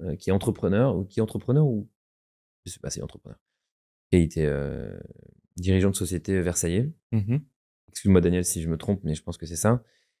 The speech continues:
Speaker 1: Et, euh, passionné de foot, passionné par, euh, l'éducation, et cetera. Il a fait un travail de dingue. Donc, sans budget ou quasiment sans budget, ils sont arrivés en N deux.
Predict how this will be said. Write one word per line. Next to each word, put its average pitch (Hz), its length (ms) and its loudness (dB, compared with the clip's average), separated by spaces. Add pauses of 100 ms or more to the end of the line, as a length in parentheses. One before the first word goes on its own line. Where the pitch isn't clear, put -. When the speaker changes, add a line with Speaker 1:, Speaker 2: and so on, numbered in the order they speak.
(260)
Speaker 1:
Et, 104 240 8
euh, 87 400 4 (200)
passionné 110 360 4
de - 40 -6
foot, 127 380 0 (140)
passionné 113 560 4
par, 101 320 2
euh, 85 460 0
l'éducation, 107 640 4
et 98 80 2
cetera. 101 340 2
Il 98 100 2
a 90 60 0
fait 92 120 -4
un 92 60 0
travail 95 380 -2
de 90 140 -2
dingue. 90 580 2 (500)
Donc, 92 120 2
sans 127 220 6
budget 107 300 2
ou 113 80 2
quasiment 107 380 2
sans 104 160 0
budget, 95 240 0
ils 131 60 2
sont 107 140 0
arrivés 98 220 2
en 98 100 2
N 95 140 2
deux. 120 220 -2